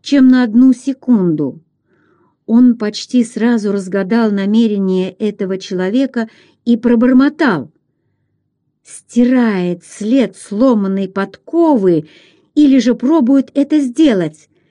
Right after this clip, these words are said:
"Бесполезно, мистер Колхаун, совсем бесполезно.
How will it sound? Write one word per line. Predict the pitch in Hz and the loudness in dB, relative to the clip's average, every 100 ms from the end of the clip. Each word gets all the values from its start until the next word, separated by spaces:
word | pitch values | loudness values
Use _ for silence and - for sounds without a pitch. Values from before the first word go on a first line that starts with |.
| _ _ _ _ _ _ - | _ _ _ _ _ _ -14
"Бесполезно, | 160 175 175 - - 170 170 214 277 277 262 240 202 175 196 190 | -4 -2 -2 -6 -8 -6 -2 -2 -2 -2 -2 -2 -4 -4 -6 -4
мистер | 196 202 190 175 - 190 185 | -4 -2 -2 -4 -6 -6 -6
Колхаун, | 190 190 190 - 196 185 175 170 170 170 _ _ _ _ | -6 -6 -6 -6 -6 -4 -4 -6 -8 -10 _ _ _ _
совсем | _ - 285 240 - 240 233 208 196 | _ -6 -4 -4 -8 0 0 2 -2
бесполезно. | 180 190 185 196 196 196 185 175 156 165 165 160 | -2 -4 -4 -4 -2 0 0 -2 -6 -8 -8 -10